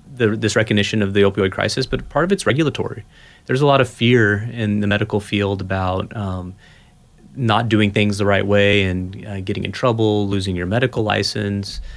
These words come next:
Um, and I've seen that, I've seen some clinics basically stop seeing any chronic pain patients. And if you call their clinic to be established as a primary care provider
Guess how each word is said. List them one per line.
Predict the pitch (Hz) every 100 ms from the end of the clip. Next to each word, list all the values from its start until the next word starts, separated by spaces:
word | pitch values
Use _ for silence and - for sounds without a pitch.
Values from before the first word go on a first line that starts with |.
| - - -
Um, | 117 101 95 95 98 - - -
and | 120 104
I've | 104 107
seen | - 117
that, | 110 104 - - - -
I've | 117
seen | 123
some | - 110
clinics | 107 113 104 - - - _ _ -
basically | 120 117 104 110 101 98
stop | - - 107 107 - - -
seeing | 120 104
any | 104 101
chronic | 110 98 95
pain | 101 104
patients. | 92 92 110 -
And | 113 104
if | 98 -
you | 101
call | - 107
their | 107 98
clinic | - 101 98 -
to | 101
be | 98
established | 95 107 98 -
as | 92
a | 90
primary | 104 101 95
care | - -
provider | 95 95 92 113